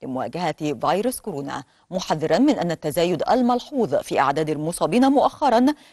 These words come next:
يدفعنا إلى الحذر ومتابعة تشديد الإجراءات الاحترازية. ووجه مدبولي في هذا السياق باستمرار مستشفيات الفرز والعزل في عملها واستقبال المصابين وتقديم الخدمة الطبية اللازمة لهم،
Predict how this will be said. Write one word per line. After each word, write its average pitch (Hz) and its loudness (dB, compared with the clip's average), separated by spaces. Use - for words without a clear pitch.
يدفعنا 156 0
إلى 208 0
الحذر 175 -2
ومتابعة 135 -4
تشديد 147 -6
الإجراءات 160 0
الاحترازية. 170 -2
ووجه 233 6
مدبولي 233 2
في 330 -2
هذا 190 2
السياق 180 2
باستمرار 247 0
مستشفيات 165 0
الفرز 151 -4
والعزل 214 0
في 151 -6
عملها 233 -2
واستقبال 160 -6
المصابين 196 0
وتقديم 294 -2
الخدمة 165 -2
الطبية 262 0
اللازمة 185 0
لهم، 143 -6